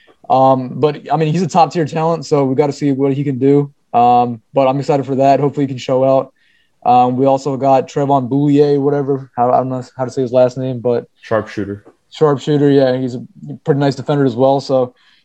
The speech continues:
Speaker 1: he's also interesting, interesting to take a flyer on. And also we signed, uh,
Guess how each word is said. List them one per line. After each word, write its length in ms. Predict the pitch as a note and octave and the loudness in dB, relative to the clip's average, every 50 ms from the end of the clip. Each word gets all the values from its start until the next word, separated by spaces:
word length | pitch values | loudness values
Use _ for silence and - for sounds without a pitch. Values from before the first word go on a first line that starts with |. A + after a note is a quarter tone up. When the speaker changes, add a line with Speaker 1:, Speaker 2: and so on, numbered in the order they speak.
| _ | _
Speaker 1:
he's 180 | - D3 C#3+ C3+ | -2 0 2 2
also 220 | D3 C#3+ C3+ C#3+ | 2 0 0 -2
interesting, 600 | C#3 C#3+ C#3 D#3+ C#3+ - - C3 C#3 - - - - - | -4 -4 -2 -4 -4 -4 -6 -12 -14 -14 -16 -20 -12 -6
interesting 360 | - E3+ - F#3 E3 D3 C#3 C#3+ | -6 -2 0 0 0 0 -2 -6
to 60 | D#3 | -8
take 60 | A#2+ | -6
a 40 | - | -2
flyer 320 | C#3 D3 C#3+ C#3+ C#3+ D3 D3 | 0 2 2 2 2 2 2
on. 260 | D3+ D3+ D3 C3+ B2 - - | 2 0 -2 -4 -8 -10 -6
And 120 | C3+ C3+ C#3+ | -2 0 2
also 240 | D3 D3 - D#3+ D3 | 2 2 2 2 2
we 280 | C#3+ C#3 C#3 C3+ C3+ C3+ | 2 2 2 2 0 -2
signed, 400 | - - C#3+ C#3+ C#3 C#3 C3 C3+ | 0 2 2 2 2 2 0 2
uh, 320 | C3+ C3+ C3 C3 B2+ - | 2 4 4 2 0 -2